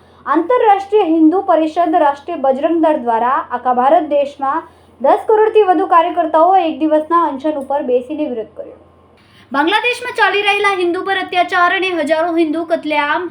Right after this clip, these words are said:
હજારો દીકરીઓ ઉપર બળાત્કાર, હજારોની સંખ્યામાં બાળકો મા બાપ વગરના થયા, લાખો હિન્દુઓએ પોતાનો રોજગાર, માલ મિલકત જોડે પલાયન કરવું પડ્યું.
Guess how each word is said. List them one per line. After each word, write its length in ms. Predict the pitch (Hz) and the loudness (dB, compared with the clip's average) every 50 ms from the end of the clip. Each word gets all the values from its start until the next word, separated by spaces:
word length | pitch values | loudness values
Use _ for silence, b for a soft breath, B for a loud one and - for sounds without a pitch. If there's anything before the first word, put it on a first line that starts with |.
| 277 | -10
હજારો 280 | 269 226 262 262 262 285 | -8 -6 -6 -4 -4 -4
દીકરીઓ 440 | 285 262 269 262 277 294 294 285 285 | -6 -6 -8 -8 -6 -6 -4 -4 -6
ઉપર 280 | 277 294 277 294 285 | -6 -8 -8 -6 -6
બળાત્કાર, 540 | 277 240 254 262 285 330 320 - - 254 - B B B B B B - | -6 -6 -4 -2 -2 -2 -4 -6 -10 -12 -12 B B B B B B -6
હજારોની 400 | 269 269 330 349 381 440 480 494 | -2 0 0 0 0 0 0 0
સંખ્યામાં 600 | 466 440 415 392 349 392 403 392 392 403 427 415 | 0 0 -2 -2 0 2 2 2 2 2 0 2
બાળકો 440 | 370 330 320 330 339 330 370 370 381 | 2 2 2 0 0 -4 -6 -8 -6
મા 220 | 359 320 311 302 311 | -4 -2 0 0 0
બાપ 340 | 277 330 349 392 381 - | 0 0 0 0 -2 -4
વગરના 400 | 349 320 302 339 330 320 330 339 | -4 0 0 0 2 2 0 -2
થયા, 260 | 349 349 330 294 233 202 - - _ _ | -2 -2 -6 -8 -8 -10 -12 -18 _ _
લાખો 380 | 220 226 240 262 262 285 302 285 | -12 -10 -10 -8 -6 -6 -6 -4
હિન્દુઓએ 600 | 277 285 277 269 262 294 294 277 262 262 277 330 | -2 0 0 0 0 0 -2 -2 -2 -2 -2 -4
પોતાનો 560 | 320 320 277 269 - 262 262 262 269 277 311 | -4 -6 -6 -4 -4 -4 -4 -4 -4 -4 -2
રોજગાર, 560 | 311 285 269 226 - 240 277 262 262 277 294 | -4 -4 -4 -6 -8 -6 -6 -4 -4 -4 -4
માલ 280 | 320 285 269 262 262 277 | -4 -4 -4 -4 -4 -2
મિલકત 420 | 262 262 269 277 269 330 339 339 330 - - 254 | -4 -4 -4 -4 0 0 0 0 -2 -6 -12 -12
જોડે 280 | 240 277 277 269 277 320 | -8 -6 -4 -4 -4 -6
પલાયન 560 | 302 _ - 349 359 359 359 403 466 480 440 | -4 _ -2 0 2 2 2 0 0 -2 -2
કરવું 280 | 370 320 269 240 208 | -2 -2 -2 -4 -6
પડ્યું. 200 | - 254 208 156 | -12 -16 -20 -20